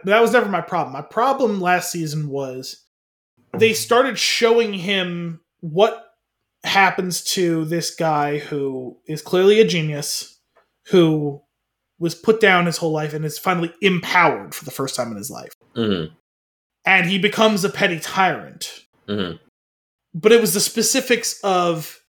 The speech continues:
Speaker 1: him just up and leaving that I thought they faltered a little bit.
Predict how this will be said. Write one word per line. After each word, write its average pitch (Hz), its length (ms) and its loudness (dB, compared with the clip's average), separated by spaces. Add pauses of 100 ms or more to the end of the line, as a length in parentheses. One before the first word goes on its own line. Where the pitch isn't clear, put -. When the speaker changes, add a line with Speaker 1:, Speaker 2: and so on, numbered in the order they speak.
(600)
Speaker 1:
him 240 220 4
just 196 220 -2
up 220 160 4
and 165 200 0
leaving 156 480 -4
that 135 300 -4 (640)
I 165 180 4
thought 160 360 0
they 156 160 -2
faltered 165 540 -2
a - 20 -2
little 208 240 2
bit. 220 260 2